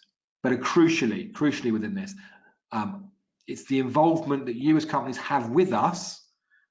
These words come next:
that makes us strong. And of course, that means joining us, but actually it means getting involved in our activities.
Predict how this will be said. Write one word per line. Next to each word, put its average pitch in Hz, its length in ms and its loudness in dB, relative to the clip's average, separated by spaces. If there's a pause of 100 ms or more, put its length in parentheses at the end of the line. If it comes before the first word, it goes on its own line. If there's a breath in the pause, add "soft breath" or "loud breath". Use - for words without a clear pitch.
(120)
that 117 100 -2
makes 120 260 -2
us 110 100 -8
strong. 98 260 -6
And 113 60 -2
of 117 100 -4
course, 180 220 4
that 143 120 -2
means 131 200 -2
joining 156 400 2
us, 107 120 -6
but 113 140 -6
actually 131 320 -4
it 113 40 -6
means 113 140 -6
getting 120 260 -4
involved 110 340 -2
in 107 40 -8
our 101 100 -8
activities. 98 560 -14